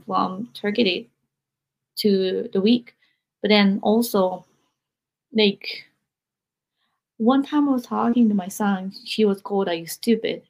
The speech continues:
And he's, like, distinguished. He's, like, high honor. He does, like, modeling and the movie and everything. There's no way he's stupid.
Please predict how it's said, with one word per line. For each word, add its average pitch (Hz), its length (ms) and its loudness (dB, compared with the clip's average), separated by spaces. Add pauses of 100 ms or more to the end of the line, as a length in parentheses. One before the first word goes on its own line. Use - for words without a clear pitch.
And 208 120 6
he's, 294 240 4
like, 269 220 -2
distinguished. - 720 -6
He's, 202 180 -4
like, 175 140 -8
high 185 260 -6
honor. 175 340 -4
He 175 120 -8
does, 180 220 -6
like, 170 100 -14
modeling 170 560 -8
and 180 140 -18
the 180 40 -16
movie 180 300 -8
and 170 160 -10
everything. 175 380 -12 (560)
There's 208 120 10
no 214 140 8
way 175 140 2
he's 165 100 -10
stupid. - 300 -10